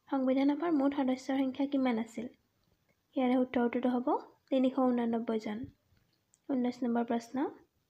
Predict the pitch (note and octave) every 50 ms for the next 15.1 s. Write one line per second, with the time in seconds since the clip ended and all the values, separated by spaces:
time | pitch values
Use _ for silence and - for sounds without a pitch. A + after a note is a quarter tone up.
0 | _ _ _ - - B3+ C4 C4 C4 - F4 F#4 F#4+ F#4 D#4 C4 C4 C4 C4+ C4+
1 | C4+ C4+ C4 C4 C4+ C#4 - - B3+ B3 B3+ B3+ B3 - B3+ B3 B3 C4 A#3+ B3
2 | C4+ C4+ C4+ C4 A#3 A#3+ B3 - - B3 B3+ C4 A#3+ A#3+ - B3+ A#3+ A#3 A#3+ A#3
3 | A3+ G#3+ A3 A#3 G#3+ - - - - A#3+ C4+ - _ _ _ _ _ _ _ -
4 | _ _ _ _ _ - B3+ A#3+ A#3+ A#3+ B3 - - - C#4 A#3+ A#3+ - B3 A#3+
5 | C#4 B3+ A#3+ B3+ B3+ D4 F#4+ A#4 - - _ _ _ _ - C#4 C4+ B3 - B3+
6 | A#3+ A#3 A3+ A3 G#3+ G#3 G#3 G#3 - - A3+ B3+ - - _ _ _ _ _ _
7 | _ _ _ _ _ _ - B3+ B3 - - C4 A#3+ A#3+ A#3+ A#3+ B3 A#3 A#3 -
8 | - B3+ A#3+ C#4+ F4+ - - - _ _ - _ _ _ _ - B3+ A#3+ A#3+ -
9 | - B3+ B3 A#3+ B3 A#3+ B3 B3 B3+ B3+ C4 B3+ B3 B3 C4 C4 - - C#4 C#4
10 | D4+ D#4 D#4 C#4 A#3+ - B3+ A#3+ A#3 A#3 C#4+ D#4 - - _ _ _ _ _ _
11 | _ _ _ - C4+ B3+ A#3+ B3 C4 C4 C4 C4 B3+ C4 C4+ C#4 E4 G4+ - -
12 | - - - _ _ _ - C#4+ C#4 - - C4+ C4 C4 C4 C#4 C4+ C4 C4 C4+
13 | C4 B3+ - C4+ C#4 E4 F#4 - - - B3+ A#3 A#3+ A#3+ - C4 B3+ B3+ B3+ B3+
14 | B3+ - E4 F4 E4+ D#4+ C4 A3+ A#3 - - - A#3+ A3 A3 A3+ - - - A#3+
15 | C4 C#4